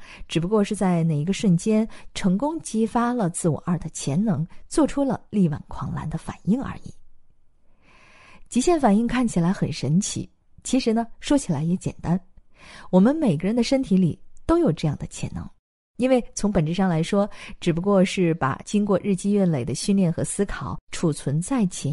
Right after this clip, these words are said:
意识里，然后在需要调用的时候用出来而已。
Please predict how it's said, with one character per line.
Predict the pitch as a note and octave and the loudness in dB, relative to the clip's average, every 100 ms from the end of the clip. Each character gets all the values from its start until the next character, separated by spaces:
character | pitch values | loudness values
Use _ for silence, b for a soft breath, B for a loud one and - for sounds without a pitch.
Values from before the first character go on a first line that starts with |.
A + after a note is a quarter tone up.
| D3+ | -2
意 | C#4 B3+ | -2 -2
识 | - | -4
里， | - F#3 - B B B | -6 -8 -10 B B B
然 | G#3+ | 2
后 | C#4+ | 2
在 | D4 | 2
需 | C4+ - | 0 2
要 | D4 | 2
调 | C#4 D#4 | 4 4
用 | C#4+ B3 | 4 2
的 | |
时 | G3 D#3+ | 2 2
候 | F3 F3+ - - | 2 0 -2 -6
用 | D4 F4 C4 | -2 0 0
出 | - | -4
来 | A2+ | -8
而 | A#2+ A2+ | -6 -8
已。 | - | -10